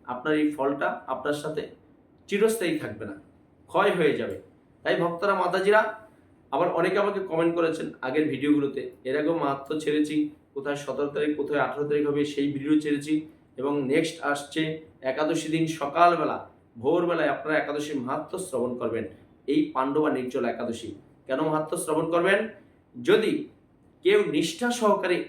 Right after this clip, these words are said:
এই একাদশীর দিন পাণ্ডবা নির্জলা একাদশীর মাহাত্ম্য শ্রবণ করেন, তাহলে মৃত্যুর পর আপনি বৈকুণ্ঠ ধামে গমন করতে পারবেন।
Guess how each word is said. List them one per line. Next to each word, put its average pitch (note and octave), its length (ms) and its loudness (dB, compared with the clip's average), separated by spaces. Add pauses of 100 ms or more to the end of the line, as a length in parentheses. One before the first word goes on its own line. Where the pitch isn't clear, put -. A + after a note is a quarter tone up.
এই A3 380 2 (1000)
একাদশীর F#3 560 0
দিন A2+ 240 -2 (880)
পাণ্ডবা E3+ 400 2
নির্জলা E3 400 0
একাদশীর D3+ 440 0
মাহাত্ম্য D3+ 400 -4
শ্রবণ D3 400 0
করেন, D3 300 2 (260)
তাহলে C3+ 200 -2
মৃত্যুর D3+ 440 0
পর D#3+ 120 -2
আপনি C3+ 220 -4
বৈকুণ্ঠ F#3 480 2
ধামে D3+ 280 0
গমন A#2+ 300 -4
করতে A#2+ 220 -6
পারবেন। A2 340 -4